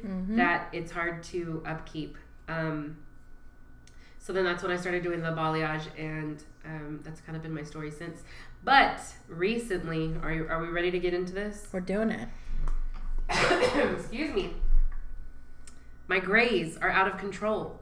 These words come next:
Speaker 1: Mm.
Speaker 2: But it's not grays all over the place. It's like, I have
Speaker 1: The side grays.
Speaker 2: I have, um, Pepe Le Pew
Speaker 1: <laughs>
Speaker 2: grays that come out in my temples,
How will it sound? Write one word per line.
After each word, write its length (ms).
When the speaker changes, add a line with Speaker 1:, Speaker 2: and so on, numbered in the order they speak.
Speaker 1:
Mm. 380
Speaker 2:
But 360
it's 200
not 260
grays 400
all 220
over 200
the 100
place. 480
It's 240
like, 300
I 40
have 460
Speaker 1:
The 80
side 300
grays. 280
Speaker 2:
I 40
have, 540
um, 520
Pepe 260
Le 120
Pew 640
Speaker 1:
<laughs> 180
Speaker 2:
grays 520
that 160
come 140
out 140
in 80
my 100
temples, 720